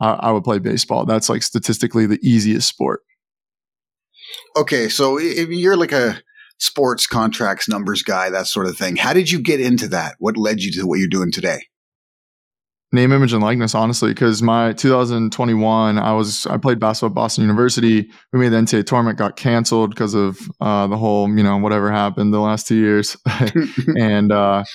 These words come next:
Speaker 1: and basically it was come back for a fifth year, go play in Europe, and, or just build kind of a business around it. And I was like, "You know what? I'm gonna build a business. I have a finance background.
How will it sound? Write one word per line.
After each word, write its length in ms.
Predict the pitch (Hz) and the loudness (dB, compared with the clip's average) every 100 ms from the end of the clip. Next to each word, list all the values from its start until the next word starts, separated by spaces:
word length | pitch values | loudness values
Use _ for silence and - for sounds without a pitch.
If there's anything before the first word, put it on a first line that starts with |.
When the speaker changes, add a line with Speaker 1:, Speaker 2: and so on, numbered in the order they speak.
| - _ - _ _ _ - | -20 _ -20 _ _ _ -2
Speaker 1:
and 720 | 110 110 107 104 98 101 - _ _ - | 2 2 2 2 2 0 -4 _ _ -4
basically 360 | 117 123 - 127 | 2 2 4 2
it 40 | |
was 120 | 110 - | 2 0
come 180 | 120 | 0
back 200 | 113 107 | 2 0
for 120 | - 107 | 0 -4
a 40 | |
fifth 220 | 139 139 | 0 2
year, 140 | 139 127 | 2 2
go 160 | 113 | 0
play 240 | 107 120 104 | 0 0 2
in 100 | 104 | 2
Europe, 400 | 110 123 120 120 _ _ _ _ | 4 4 4 0 _ _ _ _
and, 640 | - 110 107 104 107 107 - | -6 0 2 2 2 2 2
or 300 | 113 110 107 | 2 2 0
just 400 | 107 - - - | -2 -6 -6 0
build 440 | 120 117 107 - | 2 2 0 -6
kind 160 | - 107 | -4 -2
of 60 | 104 | -2
a 40 | |
business 440 | 95 110 107 107 104 | 0 0 2 0 0
around 260 | 101 104 | 0 2
it. 60 | 110 | 2
And 100 | 101 | 0
I 60 | |
was 100 | 101 | 0
like, 100 | 104 98 | -2 0
"You 40 | |
know 60 | 104 | 0
what? 60 | |
I'm 80 | 101 | 2
gonna 140 | 104 101 | 0 0
build 140 | 104 | 0
a 40 | |
business. 520 | 101 107 104 110 107 - | 2 0 2 0 0 -2
I 120 | 107 | -2
have 100 | 104 | -2
a 60 | |
finance 440 | 98 110 104 101 101 | -2 0 0 0 -2
background. 600 | 117 107 - 104 101 | -2 -4 -2 0 0